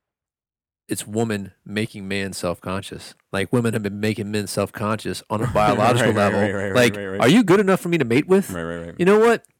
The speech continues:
Speaker 1: I don't like your genes. Have a fun time being lonely
Speaker 2: <laughs>
Speaker 1: and not procreating with me."
Speaker 2: Yeah.
Speaker 1: You know what I mean? And it's, it's, it, like, that is biology.
Speaker 2: Yeah.
Speaker 1: You know what I mean? So it's interesting. Like, we are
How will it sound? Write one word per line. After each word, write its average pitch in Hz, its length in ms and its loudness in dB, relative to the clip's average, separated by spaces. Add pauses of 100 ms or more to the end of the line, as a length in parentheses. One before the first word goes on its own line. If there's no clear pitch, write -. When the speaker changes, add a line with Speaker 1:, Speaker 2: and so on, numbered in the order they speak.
(400)
Speaker 1:
I 190 120 -2
don't 294 100 -2
like 123 200 0
your 139 100 -2
genes. 127 540 -8 (1040)
Have 120 180 -2
a 101 40 -4
fun 110 200 -4
time 101 240 -4
being 98 220 -6
lonely 95 340 -8 (380)
Speaker 2:
<laughs> - 360 -18
Speaker 1:
and 113 120 -6
not 107 180 -2
procreating 95 520 -2
with 92 140 -8
me." 92 200 -12 (100)
Speaker 2:
Yeah. 107 120 -18
Speaker 1:
You 101 80 -8
know 131 80 4
what 135 80 4
I 131 40 2
mean? 139 160 2
And 135 160 2
it's, - 160 0
it's, 123 220 0
it, 143 140 2 (120)
like, 113 140 0
that 120 200 2
is 131 220 2
biology. 110 720 0
Speaker 2:
Yeah. 95 240 -4
Speaker 1:
You 120 80 0
know 117 60 2
what 113 80 -2
I 113 40 -6
mean? 123 260 -4 (440)
So 107 400 0 (140)
it's 110 260 -2
interesting. 110 760 -2
Like, 104 200 -4
we 113 260 2
are 107 340 2